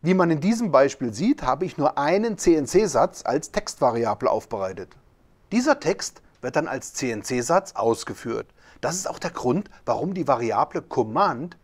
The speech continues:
zweihundertfünfundfünfzig Zeichen lang ist. Das ist nämlich die maximale Länge eines C-N-C-Satzes. Man muss dabei selbstverständlich aufpassen, denn Syntaxfehler in der Textvariablen führen natürlich auch zu Syntaxfehlern im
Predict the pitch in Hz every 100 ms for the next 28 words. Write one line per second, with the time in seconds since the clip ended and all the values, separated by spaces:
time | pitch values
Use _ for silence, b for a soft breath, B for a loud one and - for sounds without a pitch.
0 | _ - - 147 208 208 185 170 226 240
1 | 196 202 185 - 151 - 240 185 143 113
2 | 107 87 - - _ b b b b 127
3 | - - 139 143 143 - 104 98 123 -
4 | - 208 175 180 175 120 110 139 b b
5 | - 95 110 - - 147 180 - 117 98
6 | 87 - - - _ _ b b b -
7 | 117 175 170 143 127 - 131 - - 113
8 | 120 117 117 147 - 104 143 147 b -
9 | 104 b b - - 147 220 277 - 107
10 | - 120 107 131 151 120 120 180 - -
11 | 117 110 104 117 - 165 B B - 180
12 | 170 139 127 156 147 123 123 139 - 107
13 | 170 160 120 - 123 139 147 117 123 175